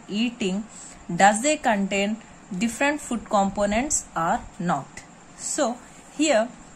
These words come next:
some of the identification tests, or you can call as confirmation tests for food components. So firstly we are going to see the test for carbohydrates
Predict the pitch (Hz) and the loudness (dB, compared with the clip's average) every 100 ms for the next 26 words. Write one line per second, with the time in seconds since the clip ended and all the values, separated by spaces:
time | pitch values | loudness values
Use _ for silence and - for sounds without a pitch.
0 | - - 240 277 294 233 202 214 - 190 | -6 0 2 2 0 0 0 -2 -4 0
1 | 208 254 269 - 277 262 262 269 262 262 | 2 2 -2 -4 -4 -2 -2 -2 -2 0
2 | 277 - - - - 190 202 208 208 202 | 0 0 -8 -14 -2 0 0 -2 -4 -4
3 | 196 202 214 202 208 - 208 196 202 220 | 0 0 4 2 2 -2 0 0 0 0
4 | 226 226 240 233 - 214 247 - - - | 0 0 0 -2 0 0 2 0 -2 -16
5 | - - - - - 233 285 - - - | -20 -20 -20 -14 0 2 2 0 -20 -20
6 | - - - - 269 269 - 220 180 175 | -20 -20 -20 -8 -6 -6 -2 2 2 2
7 | 180 175 147 147 - - - - 269 254 | -2 -2 -4 -4 -4 -8 -10 -2 0 2
8 | 285 294 - 294 220 226 - - 196 208 | 4 4 4 0 -4 -6 -12 -14 -6 0
9 | 254 285 262 220 208 214 202 302 403 - | 4 4 2 -2 0 -2 -2 -6 -6 -8
10 | - - 220 214 226 - - - - - | -2 0 0 -2 -6 -18 -20 -20 -20 -20
11 | - - - 220 185 202 202 254 254 - | -20 -20 -10 -4 0 0 0 0 2 2
12 | - 220 254 - - - - - 190 190 | 2 2 2 -2 -18 -20 -20 -2 2 2
13 | 202 233 240 226 311 - | 2 0 0 0 0 -2